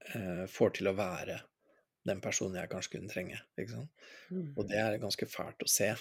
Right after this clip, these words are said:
Speaker 1: og det hadde jeg ikke lyst til å se, ikke sant? Så derfor, jeg ringer ikke fordi at da ser jeg hvordan dette forholdet egentlig er, og det har jeg ikke så lyst til å se, ikke sant?
Speaker 2: Mm.
Speaker 1: Ehm, ehm, og sånn er det folk holder på.
Speaker 2: Mm.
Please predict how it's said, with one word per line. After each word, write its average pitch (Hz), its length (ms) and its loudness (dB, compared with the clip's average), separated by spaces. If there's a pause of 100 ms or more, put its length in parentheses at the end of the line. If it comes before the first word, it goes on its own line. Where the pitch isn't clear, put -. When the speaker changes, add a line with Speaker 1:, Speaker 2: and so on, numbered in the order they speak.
(500)
Speaker 1:
og 104 100 0
det 98 80 6
hadde 95 140 4
jeg - 80 -8
ikke 98 100 -2
lyst - 200 -6
til - 60 -4
å - 60 0
se, - 100 2 (300)
ikke 98 160 -6
sant? - 380 -14 (600)
Så - 160 -6
derfor, 92 300 4 (320)
jeg 120 100 8
ringer 104 220 4
ikke - 100 -6
fordi - 220 6
at - 80 2
da 92 100 4
ser 85 160 6
jeg 90 140 -2 (260)
hvordan 98 240 2
dette 95 220 -2
forholdet 92 340 2
egentlig 90 240 4
er, 113 120 6
og 101 40 4
det 98 80 2
har - 80 0
jeg - 60 -6
ikke - 80 -2
så - 100 -4
lyst - 140 -4
til - 80 0
å - 20 4
se, - 120 0 (340)
ikke - 160 -16
sant? 110 260 -6
Speaker 2:
Mm. 160 140 -6 (880)
Speaker 1:
Ehm, 104 340 4 (480)
ehm, 104 720 2 (1120)
og 202 120 8
sånn - 240 6
er 151 100 8
det - 80 0
folk 165 180 2
holder 127 160 2
på. 139 100 -2 (800)
Speaker 2:
Mm. 147 180 2